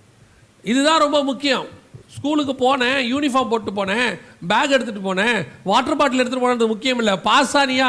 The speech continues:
அதான் கேள்வி, கடைசியா கேட்குற கேள்வி. உன் ஆவிக்குரிய வாழ்க்கை வளர்ந்துருக்குதா? அதுக்கு ஒரு அடையாளம் தான் கர்த்தருடைய சத்தத்தை கேட்கறது.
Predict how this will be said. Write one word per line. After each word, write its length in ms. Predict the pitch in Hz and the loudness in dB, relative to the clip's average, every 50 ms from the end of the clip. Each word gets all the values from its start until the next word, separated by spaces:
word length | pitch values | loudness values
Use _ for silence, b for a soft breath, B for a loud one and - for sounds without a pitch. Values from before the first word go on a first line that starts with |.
| 233 220 | 2 2
அதான் 200 | 214 262 269 220 | 2 0 -2 0
கேள்வி, 340 | 233 247 240 233 220 185 170 - - - - _ _ - _ - | 0 0 0 0 -2 -2 -4 -6 -12 -18 -20 _ _ -20 _ -8
கடைசியா 440 | - 190 208 254 277 262 196 285 285 | -6 -4 -2 0 0 2 2 0 0
கேட்குற 240 | 240 240 226 233 220 | 0 0 -2 -2 -2
கேள்வி. 380 | 196 214 214 196 170 147 117 - - - - b b b b b b b b b b - | 0 -2 -2 -2 -2 -4 -6 -8 -12 -20 -20 b b b b b b b b b b -4
உன் 120 | 190 214 | -2 2
ஆவிக்குரிய 540 | 214 240 285 311 311 311 269 - 294 277 269 | 2 2 2 2 0 -2 -4 -4 -2 0 0
வாழ்க்கை 340 | 240 247 262 254 262 277 277 | 2 2 0 0 0 -2 -2
வளர்ந்துருக்குதா? 880 | 247 220 220 233 269 277 269 269 254 202 202 180 214 233 220 175 151 - | 0 0 0 0 0 0 0 -2 -2 -4 -2 -2 0 0 0 -2 -4 -4
அதுக்கு 340 | - 165 196 196 226 202 220 | 0 0 0 0 0 -2 0
ஒரு 120 | 208 190 175 | 0 2 2
அடையாளம் 480 | 175 190 233 240 233 226 214 208 190 | 2 2 2 2 2 0 -2 -2 -2
தான் 260 | 185 180 180 185 - - - | 0 0 0 -2 -4 -8 -8
கர்த்தருடைய 400 | - 170 - - 208 208 185 185 | -8 -8 -6 -6 -6 -4 -4 -4
சத்தத்தை 440 | - - 170 - - 165 170 151 127 | -4 -6 -10 -10 -10 -10 -10 -8 -8
கேட்கறது. 340 | 139 127 - - - - | -8 -12 -12 -14 -20 -20